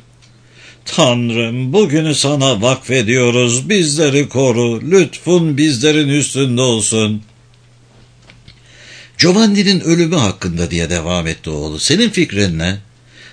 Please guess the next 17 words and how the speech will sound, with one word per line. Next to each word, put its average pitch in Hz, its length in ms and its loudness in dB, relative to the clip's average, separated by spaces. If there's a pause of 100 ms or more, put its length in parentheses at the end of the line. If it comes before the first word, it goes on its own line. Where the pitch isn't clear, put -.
(100)
Bu 143 100 0
sabah 82 400 0
yeni 120 260 0
saçmalıklar 131 640 -2
uydurmak 127 500 -2
için 127 320 -2
gereken 123 440 0
enerjisi 110 560 -2
yoktu. 87 600 -4 (800)
"Kuşkusuz 131 720 0
Coltano 135 680 0
ile 92 220 2
ilgili 92 240 -2
ama 101 240 -2
daha 123 220 0
fazlasını 117 640 0
bilmiyorum." 90 720 0